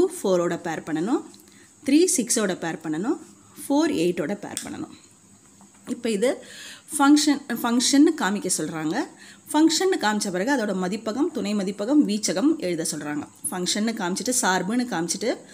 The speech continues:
அதோட டொமைன், கோடொமைன், ரேஞ்ச் எழுதணும். இப்ப X-ல இருக்க ஒவ்வொரு எலிமெண்ட்டுக்கும் இங்க ஒரு நிழலுரு இருக்கு, ஒவ்வொரு இமேஜ் இருக்கு. X-ஓட ஒவ்வொரு உறுப்புக்கும் ஒரு நிழலுரு இருக்கு. X-ஓட ஒவ்வொரு எலிமெண்ட்டுக்கும் ஒரு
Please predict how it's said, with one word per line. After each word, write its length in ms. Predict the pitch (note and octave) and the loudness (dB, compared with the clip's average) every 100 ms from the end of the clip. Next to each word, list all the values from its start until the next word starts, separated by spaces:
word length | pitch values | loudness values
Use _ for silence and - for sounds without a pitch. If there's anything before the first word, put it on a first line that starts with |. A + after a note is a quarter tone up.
| - - _ - | -20 -20 _ -12
அதோட 220 | E3+ E3+ D3+ | -8 -6 -4
டொமைன், 300 | F3 F#3+ D4+ - G#3 | -2 -2 -2 -4 -4
கோடொமைன், 460 | A3+ F#3+ A3+ - - - | 0 0 -2 -4 -8 -2
ரேஞ்ச் 300 | F3+ E3 D#3 D3 | 0 0 0 -4
எழுதணும். 320 | - D3+ - - - _ - - - - - - | -6 -10 -12 -20 -20 _ -20 -20 -20 -20 -16 -8
இப்ப 120 | - B3 B3 | -2 0 0
X-ல 240 | - - F#4+ | 0 2 4
இருக்க 160 | E4+ G#3+ F3+ | 4 4 4
ஒவ்வொரு 420 | G3+ A3+ D4 F4+ A#3 | 2 2 4 6 6
எலிமெண்ட்டுக்கும் 680 | F#3 G#3 F3 - E3+ F3+ C4+ E4 - - - - B3 | 4 2 0 -2 -2 0 2 0 -4 -20 -20 -4 2
இங்க 120 | A3+ G3+ | 2 4
ஒரு 140 | D4 A#4 - _ _ _ - - - _ B3+ | 2 -2 -10 _ _ _ -20 -20 -20 _ 2
நிழலுரு 400 | C4+ D4+ C4+ F3 E3+ | 6 6 6 4 2
இருக்கு, 200 | D#3+ - A3 | -2 -2 -2
ஒவ்வொரு 300 | B3 C#4+ C4+ G3+ | 0 2 2 2
இமேஜ் 260 | F#3+ A3+ C#4+ F#3 | 0 4 4 2
இருக்கு. 200 | D3 - - F#3 | -4 -6 -4 -2
X-ஓட 300 | - C4 G3 E3 | 0 0 2 0
ஒவ்வொரு 300 | F#3+ D4 B3+ G#3 | 2 2 4 0
உறுப்புக்கும் 500 | G#3 G3 - A#3+ A#4 - - - - _ B3 | -2 -6 -2 -2 -2 -6 -20 -20 -20 _ 2
ஒரு 100 | D#4 A3+ | 4 6
நிழலுரு 400 | G3+ A#3+ F#3 E3+ | 4 2 2 2
இருக்கு. 220 | D#3 - A#3 F#4+ F#3+ | -2 -2 -2 -2 -4
X-ஓட 240 | - G#3 F3 | -2 -2 0
ஒவ்வொரு 300 | F#3 G#3+ C#4+ G#3+ | -2 0 2 4
எலிமெண்ட்டுக்கும் 540 | F#3 G3+ G3 G3 F4+ - | 2 0 -4 -4 -6 -4
ஒரு 100 | A#3 | -4